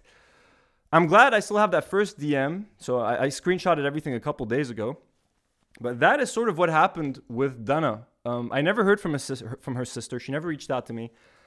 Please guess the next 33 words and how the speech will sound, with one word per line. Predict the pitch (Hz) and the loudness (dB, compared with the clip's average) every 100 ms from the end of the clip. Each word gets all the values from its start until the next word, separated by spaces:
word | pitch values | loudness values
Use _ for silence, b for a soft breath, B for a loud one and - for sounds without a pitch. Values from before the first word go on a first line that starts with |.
| b b b | b b b
I | 143 | 0
wanted | 156 190 190 | 4 4 2
to | 175 | -4
reach | 180 | -2
out | 196 170 | 0 0
directly | 131 165 - | 2 0 0
to | 151 139 | -4 0
Dana. | 131 | 0
Some | 107 214 | 0 -4
people | 220 240 220 | -2 -4 0
were | 196 | 2
like, | 165 - | 2 -2
"You | |
shouldn't | 131 185 175 | -4 -2 -2
have | 180 147 | -4 -4
reached | 156 151 156 | -6 -2 4
out," | 147 147 - - | 6 6 0 -12
or, | 110 | -12
"You | 107 | -6
don't | 147 | -2
ever | 147 156 | -2 -2
have | 147 143 | -2 -4
to | 117 | -4
do | 135 | -4
that. | 135 127 123 - - | 0 0 0 -6 -16
It's | 110 - - - | -16 -16 -20 -6
not | 127 143 | -2 0
your | 139 | 0
job. | 127 127 127 | 0 2 2
It's | 117 | 0
not | 139 | -6
your | 135 | -4
responsibility." | 127 - 127 - 110 131 127 131 | -6 -4 -6 -6 -6 -4 -4 -8